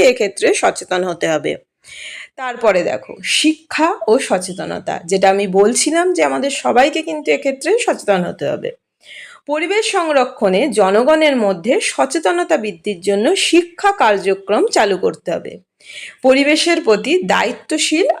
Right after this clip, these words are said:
আচরণ করতে সবাইকে উদ্বুদ্ধ করতে হবে। কেননা এক্ষেত্রে যদি মানুষ এর শিক্ষা না পায়, সচেতন না হয়, তারা যদি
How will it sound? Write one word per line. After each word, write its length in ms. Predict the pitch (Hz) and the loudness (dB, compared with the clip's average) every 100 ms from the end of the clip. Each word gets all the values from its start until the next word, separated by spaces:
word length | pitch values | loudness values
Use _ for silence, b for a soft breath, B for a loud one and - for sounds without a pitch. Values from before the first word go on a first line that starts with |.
| 190 | -2
আচরণ 380 | 185 202 202 220 240 | 0 -2 0 -2 0
করতে 340 | 196 185 - 208 392 - | 0 0 -2 -2 -2 -4
সবাইকে 540 | - 240 277 302 294 339 523 - | 0 2 4 2 0 -2 -2 -4
উদ্বুদ্ধ 520 | 277 254 277 320 233 247 190 | -4 -2 0 0 4 2 2
করতে 280 | 180 - 165 | -4 -6 -6
হবে। 240 | 156 - - _ _ _ B B | -6 -8 -16 _ _ _ B B
কেননা 320 | 294 320 339 349 - | 2 2 4 2 2
এক্ষেত্রে 380 | 262 339 349 349 330 | 0 0 0 2 2
যদি 140 | 302 359 359 | 2 2 4
মানুষ 280 | 220 226 277 285 - B B - | 4 4 2 0 -6 B B -2
এর 220 | 254 302 302 | 0 2 0
শিক্ষা 400 | - 277 - - 349 | -2 -4 -4 0 2
না 180 | 262 196 190 | 2 2 2
পায়, 200 | 180 190 | 2 2
সচেতন 560 | - 208 208 269 320 285 240 | 2 2 2 0 -2 0 0
না 80 | 202 | 0
হয়, 240 | 214 190 | 2 0
তারা 280 | 196 202 220 | 2 4 4
যদি 280 | 226 269 294 | 2 0 -2